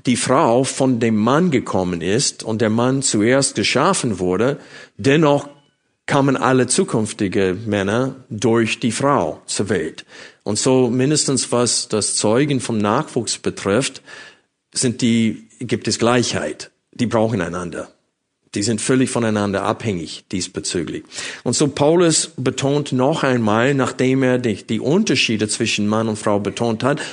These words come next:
betont er auch noch einmal zum Schluss und sagt, "Dennoch gibt es immer noch Gleichheit zwischen Männern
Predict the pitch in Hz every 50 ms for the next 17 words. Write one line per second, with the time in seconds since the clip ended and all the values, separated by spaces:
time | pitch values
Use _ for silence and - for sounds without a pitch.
0 | - - - 117 - 139 139 139 151 143 139 127 117 127 127 - 131 120 120 131
1 | 147 139 - 123 120 117 120 113 110 113 110 - - 101 - - - 147 147 143
2 | - 120 113 - 131 120 - - 123 139 139 147 156 135 110 107 127 - - -
3 | - - - _ _ - - - _ _ _ - 135 143 147 - 143 127 117 -
4 | - - 143 151 165 165 151 131 113 - - - 117 117 120 139 135 131 123 113
5 | 107 104 - - 117 110 - - 107 101 101 104 104 101 98 95 95 101 -